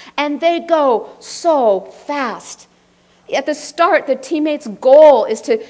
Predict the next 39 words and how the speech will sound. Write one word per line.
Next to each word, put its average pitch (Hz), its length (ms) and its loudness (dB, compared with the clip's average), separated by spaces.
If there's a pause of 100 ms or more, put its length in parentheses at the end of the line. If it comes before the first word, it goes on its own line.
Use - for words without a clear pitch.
(200)
do 320 280 -2
this 294 200 -6
work. 247 480 2
You'll 220 120 -2
see 294 160 -6
'em, 285 80 -4
like, 208 220 -6
pushing 285 420 -4
the 247 80 -4
sled, 247 480 0
and 226 120 -6
they, 220 140 -2 (260)
they're 240 160 4
the 240 120 -2
kind 320 340 -6
of, 208 160 -2 (120)
uh, 185 220 -4
runners 185 640 -2
that 175 180 -6
are 190 100 -8
just 233 220 -6
those, - 460 -8
have 233 200 -6
those 208 260 -6
amazing 214 840 -4
sprinter's 285 640 -6
thighs. 160 440 -2
Like, 190 160 -2
"Hey, 269 360 0
I 277 180 2
could 294 180 -8
do 220 140 -6
the, 180 220 -4 (120)
you 269 80 -8
know, 185 120 -4
hundred-yard 226 720 -4
dash 214 340 -2
in 190 140 -12
seconds," 277 640 -6